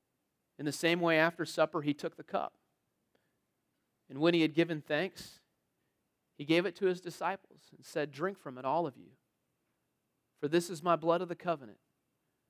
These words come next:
which is poured out for many for the forgiveness of sins." In a moment when we distribute these elements,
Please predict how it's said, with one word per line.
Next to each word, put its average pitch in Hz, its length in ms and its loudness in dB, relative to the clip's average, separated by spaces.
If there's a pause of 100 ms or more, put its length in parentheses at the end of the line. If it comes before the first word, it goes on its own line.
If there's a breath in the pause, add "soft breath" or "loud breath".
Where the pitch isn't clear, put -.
(160)
which 151 160 -14
is 135 100 -14
poured 175 300 6
out 156 180 -2
for 160 100 -10
many 120 300 -8 (960)
for 131 80 -10
the 123 80 -4
forgiveness 123 600 -8
of 117 80 -20
sins." - 200 -20 (2500)
In 139 60 -20
a 139 60 -14
moment 165 340 4
when 156 160 -4
we 160 120 2
distribute 160 560 -2
these 147 180 -2
elements, 160 640 -4